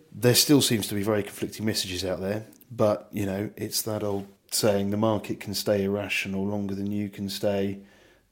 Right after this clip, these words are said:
uh, liquid." So, you know, we'll have to watch this one carefully.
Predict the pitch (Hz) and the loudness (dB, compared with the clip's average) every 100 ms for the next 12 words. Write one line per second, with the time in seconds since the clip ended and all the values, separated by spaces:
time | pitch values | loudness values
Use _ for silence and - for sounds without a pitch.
0 | - 95 101 117 - 95 - - _ - | -8 -2 4 4 2 -6 -6 -12 _ -4
1 | 104 95 92 - - - - - _ - | -2 -2 -4 -10 -14 -12 -12 -14 _ -10
2 | 104 98 110 - 101 101 - 101 101 98 | -6 -2 -2 -2 -2 -2 -2 -4 -4 -6
3 | 98 95 87 - 85 | -4 -4 -6 -10 -14